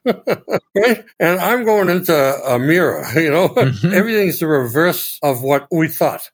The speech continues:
Speaker 1: And so I began a campaign that was based on the idea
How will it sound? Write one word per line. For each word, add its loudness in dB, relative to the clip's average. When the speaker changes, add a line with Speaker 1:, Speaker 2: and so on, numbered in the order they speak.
Speaker 1:
And 0
so 0
I 0
began 0
a -4
campaign -2
that 2
was -2
based 0
on 0
the 0
idea -2